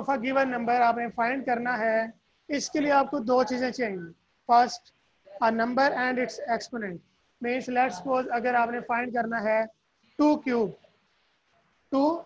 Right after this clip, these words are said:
cubes, तो इसके लिए आपको टू भी चाहिए और cube भी चाहिए।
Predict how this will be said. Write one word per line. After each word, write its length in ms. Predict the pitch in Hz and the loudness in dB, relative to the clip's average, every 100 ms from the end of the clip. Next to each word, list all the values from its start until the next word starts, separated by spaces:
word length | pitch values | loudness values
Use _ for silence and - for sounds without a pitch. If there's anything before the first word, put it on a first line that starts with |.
| _ | _
cubes, 440 | 269 262 185 - - - - _ _ _ _ _ _ _ _ - | 0 2 0 -6 -16 -20 -20 _ _ _ _ _ _ _ _ -2
तो 80 | |
इसके 220 | 233 - 277 | -2 0 0
लिए 100 | 277 | 0
आपको 200 | 233 277 | 0 -4
टू 220 | 294 285 | 0 0
भी 120 | 302 | 0
चाहिए 420 | 294 277 262 262 - _ _ _ _ | 0 0 -2 -6 -10 _ _ _ _
और 140 | 262 262 | 2 2
cube 280 | 262 277 226 | 2 -4 -2
भी 120 | 262 | -4
चाहिए। 380 | 262 240 226 | -2 -2 -4